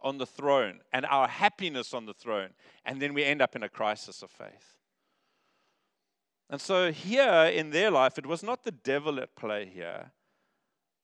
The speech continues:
You see, for Zechariah and, and Elizabeth to go on a spiritual warfare course or pilgrimage, or to go to some self-proclaimed, uh, spiritual warfare guru,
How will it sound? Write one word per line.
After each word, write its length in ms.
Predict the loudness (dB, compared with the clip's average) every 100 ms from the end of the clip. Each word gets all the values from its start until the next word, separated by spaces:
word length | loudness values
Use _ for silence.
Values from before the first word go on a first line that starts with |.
| _ _ _ _ _ _ _ _ _ _ _
You 80 | -12
see, 380 | -8 -6 -4 -8
for 320 | -8 -2 -2
Zechariah 800 | 2 2 2 2 6 8 8 6
and, 260 | 4 -4 -4
and 160 | -2 4
Elizabeth 600 | 8 8 6 -4 -4 -6
to 180 | -10 -8
go 580 | 0 2 4 2 0 -2
on 160 | -4
a 60 | -4
spiritual 680 | -8 -6 0 0 0 -2 -2
warfare 420 | -2 -4 -2 -4
course 640 | -2 -2 -2 -4 -10 -18 -20 _ _ _ _ _ _ _
or 120 | -12 -6
pilgrimage, 1000 | 2 4 4 2 4 2 0 -12 -14 _ _ _ _ _ _ _ _ _
or 140 | -8
to 140 | -8 2
go 180 | 4 4
to 160 | 2
some 240 | 0 0 0
self-proclaimed, 1900 | 4 4 4 0 -4 -4 -12 -2 -2 0 2 2 2 -2 2 4 4 2
uh, 40 | -6
spiritual 520 | -4 -2 -2 -2 -2
warfare 440 | 0 -2 -2 -4
guru, 640 | -2 2 2 4 2 0